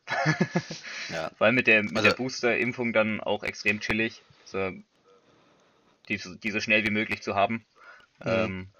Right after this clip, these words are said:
Speaker 1: von dem her
Speaker 2: Und wie
Speaker 1: eigentlich
Speaker 2: war das bei dir mit
Speaker 1: entspannt.
Speaker 2: Nebenwirkungen? Beim ersten Mal hat's mich übel rausgehauen, also da war ich ein, zwei Tage wirklich nur auf der Couch gelegen und Kopfweh, Gliederschmerzen,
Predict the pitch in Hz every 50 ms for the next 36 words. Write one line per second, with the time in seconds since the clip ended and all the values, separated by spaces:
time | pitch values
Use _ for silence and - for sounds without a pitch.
0 | - - - 98 95 95 98 98 98 98 98 - _ _ _ - _ _ - _
1 | _ _ _ - - - - 113 104 120 139 139 - - 131 117 123 117 107 -
2 | 110 113 131 143 135 151 156 143 - 160 156 160 170 175 170 - _ _ - 107
3 | 107 107 110 127 143 - - 143 131 139 139 135 - 127 110 - - _ _ _
4 | _ _ _ - 139 131 139 147 131 135 139 135 - - 131 139 143 143 123 110
5 | 101 104 104 98 104 101 - - 104 107 110 - - 110 - 113 107 107 110 101
6 | 110 113 - 123 113 - - - - _ - _ _ _ _ _ _ - 117 117
7 | 127 - - 123 - - 117 117 - - 131 120 123 127 123 117 101 98 95 -
8 | _ - - - 117 - - 120 110 107 107 107 104 95 - _ - _ - 110
9 | 107 110 98 - 104 104 98 - - 101 98 98 92 90